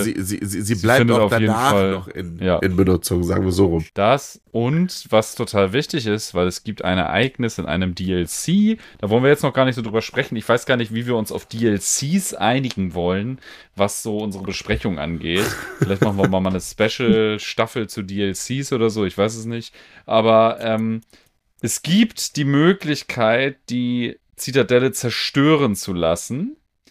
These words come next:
Speaker 2: Aber wir erfahren in Fallout vier, dass es die Zitadelle offensichtlich noch gibt, weil Paladin Danse erwähnt das und die ist auch noch in Benutzung. Das kriegen wir über ein Terminal auf der Prydwen raus.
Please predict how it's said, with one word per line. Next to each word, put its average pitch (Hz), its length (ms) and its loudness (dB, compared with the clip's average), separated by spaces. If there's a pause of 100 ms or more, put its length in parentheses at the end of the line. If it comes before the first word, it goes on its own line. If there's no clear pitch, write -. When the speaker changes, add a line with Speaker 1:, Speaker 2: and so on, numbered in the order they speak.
(280)
Speaker 2:
Aber 143 680 2
wir 113 120 -4
erfahren 127 440 -2
in 117 100 -4
Fallout 120 460 2
vier, 160 480 2
dass 123 360 0
es 127 140 -12
die - 140 -20
Zitadelle 120 720 2
offensichtlich 110 720 -4
noch 98 260 -4
gibt, 113 460 -2
weil 85 140 2 (220)
Paladin 98 480 0
Danse 101 380 2
erwähnt 98 360 -2
das 95 300 0
und 90 380 -4 (420)
die 120 140 4
ist 123 140 -2
auch 113 120 4
noch 104 140 2
in 104 100 0
Benutzung. 101 520 0
Das 92 140 0
kriegen 95 260 -2
wir 95 80 0
über 82 140 0
ein 82 120 -2
Terminal 98 420 0
auf 80 140 -4
der 90 140 -4
Prydwen 85 460 -4
raus. 80 500 -2